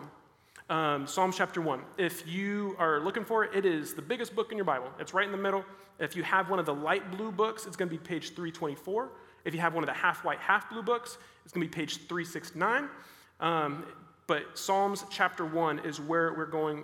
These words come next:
to be at. Um, and let's read this together, okay? "Oh, the joys of those who do not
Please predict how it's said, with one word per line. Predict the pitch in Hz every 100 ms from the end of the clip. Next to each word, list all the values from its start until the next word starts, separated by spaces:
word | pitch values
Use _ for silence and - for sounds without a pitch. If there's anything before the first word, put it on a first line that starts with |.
| 156
to | 151
be | 143 147 147 -
at. | 123 120 - - - - _ -
Um, | 151 147 139 131 127 - - _ _ _ _ _ _ -
and | 160 151 147 175 233 - - - - _ _ _ _ _ _ _ _ _ -
let's | 170 175
read | 170
this | 165
together, | 160 139 127 - -
okay? | 175 208 - - - _ _ _ _ _ _ _ _ _ _ _ _ _ _ _ _ _ _ _ _ -
"Oh, | 196 226 262 294 285 220 170
the | 185
joys | 151 147 220 214 147 147 151 170 - - -
of | 175 165
those | 185 196 196
who | 185 175
do | 170
not | 165 160 156